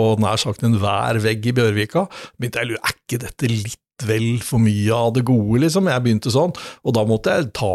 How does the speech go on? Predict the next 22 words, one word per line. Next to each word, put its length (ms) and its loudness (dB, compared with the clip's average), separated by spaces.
meg 160 0
selv 300 2
litt 180 -4
i 0 -
skinnet. 400 0
«Nå 80 4
må 80 2
du 80 4
skjerpe 320 -2
deg. 240 0
Det 160 -2
er, 80 0
det 220 -2
er, 160 0
det 160 -2
er 100 -2
du 240 -2
som 240 0
nå 160 2
har, 240 2
eh, 400 4
delegert 720 0